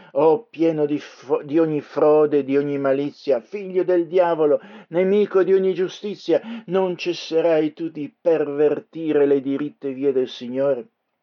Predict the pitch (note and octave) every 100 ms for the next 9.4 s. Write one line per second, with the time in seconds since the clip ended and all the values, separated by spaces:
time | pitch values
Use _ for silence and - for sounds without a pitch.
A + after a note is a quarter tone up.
0 | _ _ _ _ _ _ _ _ _ _
1 | _ _ _ _ - G3 D3+ C#3+ - D3
2 | C#3 _ _ _ D3 D3+ D3+ D3 D3 C#3
3 | B2+ B2+ B2 - B2 B2 C#3 C3 B2+ A#2
4 | B2 A#2 B2+ A#2+ A#2 B2+ A#2+ B2 A#2 -
5 | B2+ B2+ - C3+ C#3 C#3 C3 D#3 C3 A#2+
6 | - _ _ _ _ A3+ B3 A#3+ A#3 A3
7 | - C4 A3 - G#3 G#3+ G#3 G3+ C4 A#3
8 | F#3+ E3+ - A3+ A3+ G3 E3+ D#3 E3 -
9 | A#3+ A#3+ G3